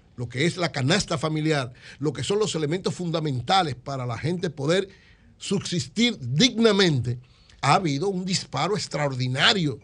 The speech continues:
de la inflación. Y todo esto es fruto precisamente de esta,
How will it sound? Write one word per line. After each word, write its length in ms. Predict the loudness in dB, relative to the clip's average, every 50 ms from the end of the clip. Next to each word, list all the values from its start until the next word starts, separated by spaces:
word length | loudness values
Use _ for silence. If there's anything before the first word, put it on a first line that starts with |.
| -20 -20 -20 -20 _ -12 -4
de 120 | -2 0
la 80 | 0 0
inflación. 520 | -2 -2 -4 -4 -6 -6 -8 -10 -12 -14 -16 -20 -20 _ -20 -20 -20 -20 -16 -8 -2
Y 140 | -2 2
todo 340 | 4 6 8 8 8 8 6
esto 180 | 6 4 2 0
es 60 | 2
fruto 300 | 2 -2 -2 0 0 0
precisamente 640 | 2 2 2 2 2 2 0 0 -2 -2 -2 -2
de 260 | 0 2 4 4 4 4
esta, 240 | 4 2 -2 -2